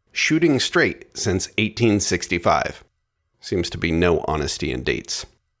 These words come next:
Anyway, the Fireball cinnamon whiskey flavor caught on in Canada, where the heat of the cinnamon appealed to those in northern climates looking to warm up. Think stereotypical Canadian pastimes like ice hockey or ice fishing.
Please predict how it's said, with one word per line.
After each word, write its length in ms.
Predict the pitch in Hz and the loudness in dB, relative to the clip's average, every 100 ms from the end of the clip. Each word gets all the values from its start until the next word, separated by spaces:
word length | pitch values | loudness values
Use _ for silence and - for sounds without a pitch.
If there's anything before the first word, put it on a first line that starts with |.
| _ _ _ | _ _ _
Anyway, 480 | 196 180 101 107 127 - | 2 4 4 2 0 0
the 100 | 135 | 0
Fireball 500 | - 143 147 131 123 | 2 2 4 4 2
cinnamon 420 | - 127 113 107 | 4 4 4 4
whiskey 340 | 117 - 117 | 2 2 -2
flavor 360 | 110 117 110 113 | 0 2 2 0
caught 300 | - 143 123 | 2 2 4
on 180 | 104 87 | 4 2
in 140 | 80 | 0
Canada, 460 | - 143 165 185 214 190 | 0 2 4 2 0 -2
where 320 | 123 123 123 | 0 4 4
the 120 | 117 | 2
heat 360 | 113 - 220 - | 0 0 -2 0
of 100 | 147 | 0
the 80 | 131 | 2
cinnamon 640 | - 170 127 82 82 117 131 _ | 2 4 2 2 2 0 -4 _
appealed 400 | 117 - 107 101 | -2 2 2 2
to 80 | 113 | 2
those 320 | 101 95 98 | 4 4 4
in 140 | 92 | 2
northern 340 | 98 82 76 82 | 4 2 2 0
climates 500 | 82 78 123 - - | 0 -2 0 -2 -2
looking 400 | 123 165 156 143 | 0 2 2 0
to 280 | 156 160 143 | 0 -2 -4
warm 440 | 98 92 101 101 | -4 2 4 4
up. 240 | 101 - - - _ _ _ _ | 0 -2 -8 -16 _ _ _ _
Think 320 | _ - 185 180 | _ 2 2 2
stereotypical 1000 | - - 117 104 95 113 107 101 98 95 | -2 0 2 4 2 2 0 0 0 0
Canadian 480 | - 95 98 87 | 0 2 4 2
pastimes 840 | 90 117 117 - 123 117 120 120 - - | 2 2 2 0 0 0 0 -2 -6 -6
like 260 | - - _ | -6 -8 _
ice 220 | 101 104 | 0 0
hockey 460 | - 104 - 107 107 | 2 0 0 -2 -2
or 260 | - - - | -4 -6 -4
ice 280 | 90 - - | -2 -2 -2
fishing. 480 | 113 - 107 101 | -4 0 0 0